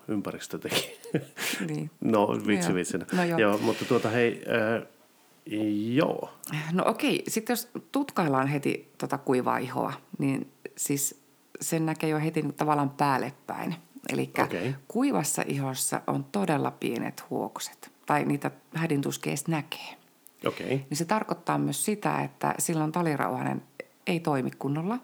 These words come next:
Speaker 2: tai siis
Speaker 1: Joo.
Speaker 2: se ei jaksa tuottaa sitä tarvittavaa määrää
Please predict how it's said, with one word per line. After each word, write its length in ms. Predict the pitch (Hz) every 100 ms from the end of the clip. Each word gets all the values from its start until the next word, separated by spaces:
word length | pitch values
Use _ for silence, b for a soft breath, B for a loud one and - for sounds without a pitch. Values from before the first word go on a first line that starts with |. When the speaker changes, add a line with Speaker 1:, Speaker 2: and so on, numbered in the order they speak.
| - -
Speaker 2:
tai 140 | 165
siis 160 | 98 -
Speaker 1:
Joo. 60 |
Speaker 2:
se 80 | -
ei 100 | 156
jaksa 260 | 190 - 214
tuottaa 540 | - 285 196 - -
sitä 320 | - - 147 -
tarvittavaa 640 | 151 139 139 139 131 131 131
määrää 640 | 131 127 110 - - -